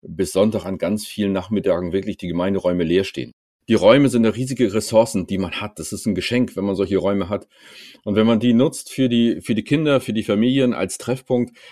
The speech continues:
das fängt an beim Mittagessen, ähm, dass man da eben was machen kann. Das kann aber auch die Lernzeit sein, also Hausaufgabenhilfe, Nachhilfe,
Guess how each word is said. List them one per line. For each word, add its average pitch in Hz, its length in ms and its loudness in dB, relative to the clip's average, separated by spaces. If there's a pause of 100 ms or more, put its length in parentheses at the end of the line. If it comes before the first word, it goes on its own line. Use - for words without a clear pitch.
(140)
das - 140 -8
fängt 113 220 -2
an 147 180 2
beim 123 140 8
Mittagessen, 131 880 0
ähm, 110 340 4
dass 104 160 -2
man 110 160 0
da 104 180 2
eben 107 320 0
was 101 160 -2
machen 101 240 -4
kann. 98 200 -2
Das 92 120 -8
kann 113 140 -2
aber 107 160 0
auch 101 220 2
die 98 400 -2
Lernzeit 120 500 2
sein, 104 300 2
also 92 200 -8
Hausaufgabenhilfe, 101 1800 -4
Nachhilfe, 110 580 -4